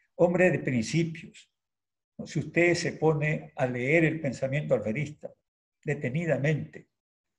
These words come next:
¿no? Y realmente usted va a encontrar en él al ciudadano ejemplar. Va a encontrar al gobernante superior.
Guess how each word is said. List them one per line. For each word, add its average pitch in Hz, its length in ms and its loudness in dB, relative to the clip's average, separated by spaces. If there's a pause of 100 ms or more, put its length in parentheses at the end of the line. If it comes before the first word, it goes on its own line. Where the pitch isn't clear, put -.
(280)
¿no? 233 360 -6
Y 311 160 -8
realmente 156 760 0
usted 139 220 -2
va 139 40 2
a 139 40 2
encontrar 135 480 2
en 117 140 0
él 123 360 -4 (380)
al 113 380 -2
ciudadano 117 600 0
ejemplar. 95 600 -6 (540)
Va 127 60 2
a - 20 4
encontrar 147 560 4
al 117 160 -2
gobernante 131 1080 0
superior. 110 920 0